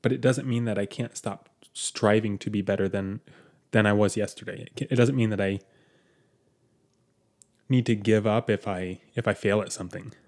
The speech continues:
Sure, if I, if I fail at something, and if I fail multiple times, I can ask myself honestly, "Is this what you should be doing?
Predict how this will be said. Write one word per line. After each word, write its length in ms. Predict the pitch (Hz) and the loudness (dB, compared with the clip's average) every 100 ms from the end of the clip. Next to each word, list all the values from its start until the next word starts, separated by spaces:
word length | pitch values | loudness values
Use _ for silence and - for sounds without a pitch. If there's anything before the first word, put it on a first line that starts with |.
| _ _ _ _ _ _ _ _ _ _ _ _ _ _ _ _ _ - | _ _ _ _ _ _ _ _ _ _ _ _ _ _ _ _ _ -2
Sure, 280 | - 139 | 6 6
if 180 | 110 95 | 6 2
I, 100 | 104 - | -2 -4
if 120 | 120 | -6
I 60 | 101 | -2
fail 220 | 113 151 | 0 0
at 80 | - | -2
something, 420 | 107 98 104 117 - _ _ _ | -6 -4 -6 -6 -12 _ _ _
and 100 | 113 | -8
if 80 | 104 | -4
I 60 | 110 | -2
fail 200 | - 101 | 0 0
multiple 320 | 104 - 101 | 0 -2 -6
times, 520 | - 123 135 101 - - | -2 0 0 -2 -8 -6
I 80 | 113 | -4
can 220 | 107 101 - _ _ _ - | -2 -4 -8 _ _ _ -8
ask 160 | 113 - | -6 -4
myself 300 | 107 110 101 | -2 -2 -2
honestly, 540 | 104 131 - 90 110 - _ _ _ _ _ _ | -2 -2 -4 -6 -8 -12 _ _ _ _ _ _
"Is 140 | 104 101 | 0 2
this 180 | 107 | 4
what 200 | 113 107 | 2 0
you 100 | 117 | 0
should 220 | 107 117 98 | 0 -2 -2
be 100 | 90 | 0
doing? 380 | 107 117 87 | 0 -2 -8